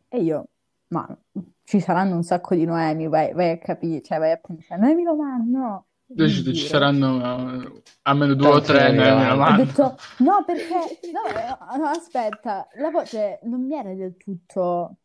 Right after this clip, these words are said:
Speaker 1: detto,
Speaker 3: Estranea.
Speaker 1: sarà qualcuno magari che conosco. Mi giro e vedo questo gruppo di ragazzi che io mai visto nella mia vita. Mi fanno, "Ce lo lasci il numero?" Beh, io, io devo dire che no,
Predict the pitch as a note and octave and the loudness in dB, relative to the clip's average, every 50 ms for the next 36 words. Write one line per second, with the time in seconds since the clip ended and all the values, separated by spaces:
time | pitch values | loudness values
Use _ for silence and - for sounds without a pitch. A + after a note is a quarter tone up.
0 | _ _ _ _ - B2 - A3+ - - - - G#2 G#2+ A2 A2 A2+ A#3 A#3 B3 | _ _ _ _ -8 -8 -6 -4 0 0 2 2 0 -2 -4 -6 -8 -6 -8 -8
1 | B3 - A3 G#3 G#3 - - A3 G#3+ G3 F#3+ G3+ G3+ G#3 F#3+ F#3 F3+ F#3 F3 F3 | -8 -8 -10 -12 -10 -6 -6 -6 -4 -2 -2 -2 -2 -2 -4 -8 -8 -8 -10 -10
2 | F3+ F#3 F3 - - - _ - F3 E3 F3 - _ _ _ _ _ _ _ _ | -10 -12 -14 -16 -20 -16 _ -8 -6 -6 -8 -10 _ _ _ _ _ _ _ _
3 | _ _ _ _ _ - - _ - C4+ D4 G#4 A#4+ G#4+ D4 G#3+ A3+ A#3 A#3+ B3 | _ _ _ _ _ -20 -16 _ -4 -4 -2 -2 0 2 2 2 4 4 4 4
4 | A3+ G#3+ F#3+ F#3+ C#3+ - - A3 A3 G3+ G#3+ G3 F#3 F3 G3 F3+ - A3 G#3 A3+ | 4 4 4 2 2 0 -2 -4 -4 -4 -2 -4 -4 -4 -6 -8 -6 -4 -4 -4
5 | C#4 C#4 - - G#3+ F#3 F3+ F3+ F3+ G3 G#3 G3+ - - F3+ E3 D#3 E3+ G3 G3+ | -4 -6 -4 -2 0 2 2 2 2 0 0 -2 -4 -6 -4 -2 -2 -2 0 0
6 | F3+ D#3 - D#3 - - _ _ _ _ _ _ _ _ _ _ _ _ _ _ | 0 0 -2 -4 -8 -10 _ _ _ _ _ _ _ _ _ _ _ _ _ _
7 | - F#3+ F3+ F3 F3+ F3+ F3 F3 E3+ E3+ - - - - D3 D3 - G3 F3 - | -10 -6 -4 -4 -2 -2 -4 -4 -6 -8 -10 -14 -12 -8 -6 -6 -6 -6 -8 -6
8 | - E3 E3+ E3+ F3 F3 E3+ E3 - - F3+ F#3+ G#3 A3+ - _ _ _ _ _ | -4 -2 0 0 0 0 0 0 0 -2 -2 -2 -2 -4 -6 _ _ _ _ _
9 | _ G#3+ G#3 - _ _ _ _ _ _ _ _ _ - - A#3 A3 A3 A3 B3 | _ -14 -14 -14 _ _ _ _ _ _ _ _ _ -4 2 2 4 4 4 4
10 | A#3 A3+ A3 G#3+ G3+ G3 G3 - - C4 C#4+ E4+ G4+ F#4+ F#4+ - - D#4 C4+ C#4+ | 4 4 4 4 2 0 -2 0 0 0 2 2 0 -2 -2 -6 -4 -2 -2 0
11 | D4 C#4+ C4 A3 G3 F#3+ F#3 F#3+ G3 G3+ - _ _ _ _ _ _ _ _ _ | 0 -2 -2 -4 -4 -4 -4 -4 -4 -4 -6 _ _ _ _ _ _ _ _ _
12 | _ _ _ _ _ _ - B2 - - D#3 F#3+ F#3 G3 F3+ E3+ E3 D#3+ G#3 G#3+ | _ _ _ _ _ _ -20 -20 -16 -12 -8 -4 0 2 2 2 2 2 2 2
13 | - - G#3 G#3+ G#3 G3 G3 G3 F#3+ G3 - - F#3+ F#3 F3+ F#3 G3 G#3+ A3+ A#3 | 2 2 2 2 4 2 2 0 -2 -8 -10 -8 -6 -4 -2 -2 0 0 0 0
14 | A3 G3+ E3+ E3+ F3 E3+ | 0 -2 -2 -4 -4 -6